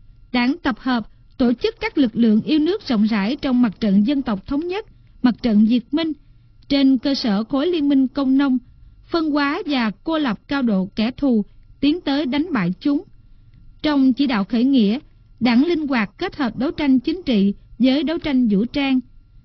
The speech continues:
tiến hành khởi nghĩa từng phần, chớp thời cơ phát động tổng khởi nghĩa trong cả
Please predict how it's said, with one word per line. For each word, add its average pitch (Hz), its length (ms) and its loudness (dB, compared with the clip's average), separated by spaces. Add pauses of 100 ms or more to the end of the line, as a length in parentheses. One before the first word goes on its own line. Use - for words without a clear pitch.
(100)
tiến 359 180 0
hành 254 220 2
khởi 262 160 -2
nghĩa 247 220 2 (120)
từng 240 200 2
phần, 233 300 2 (460)
chớp - 220 -2
thời 226 120 -2
cơ 269 280 -2
phát - 220 -8
động 208 300 0 (140)
tổng 247 180 0
khởi 302 140 -2
nghĩa 247 280 0
trong 254 260 -2
cả 220 180 -2